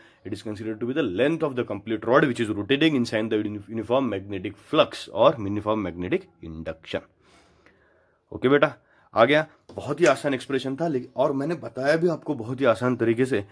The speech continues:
तो इसे लिख लीजिए एक बार, हमारे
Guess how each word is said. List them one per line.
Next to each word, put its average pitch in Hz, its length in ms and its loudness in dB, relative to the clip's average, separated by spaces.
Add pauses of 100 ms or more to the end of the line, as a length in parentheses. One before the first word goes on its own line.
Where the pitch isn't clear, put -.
(320)
तो 120 60 4
इसे 117 180 4
लिख 117 240 0
लीजिए 143 300 6
एक 131 120 -4
बार, 123 220 4 (240)
हमारे 123 460 2